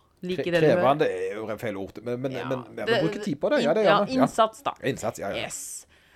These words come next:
Speaker 1: Så hadde vi st-, veldig, veldig stor pris på om du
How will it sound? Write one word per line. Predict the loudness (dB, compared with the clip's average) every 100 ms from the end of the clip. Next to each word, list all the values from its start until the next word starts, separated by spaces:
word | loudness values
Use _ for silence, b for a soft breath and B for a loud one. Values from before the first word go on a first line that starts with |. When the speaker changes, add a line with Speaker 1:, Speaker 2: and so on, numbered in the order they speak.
| b b b
Speaker 1:
Så | -2 2 4
hadde | 2
vi | 2 0
st-, | -2 -8 -6
veldig, | -6 -4 -6
veldig | -8
stor | -10 -10
pris | -6 -6 -6
på | -8 -6 -6 -6
om | -8 -6 -8 -10
du | -10 -10 -8 -10 -10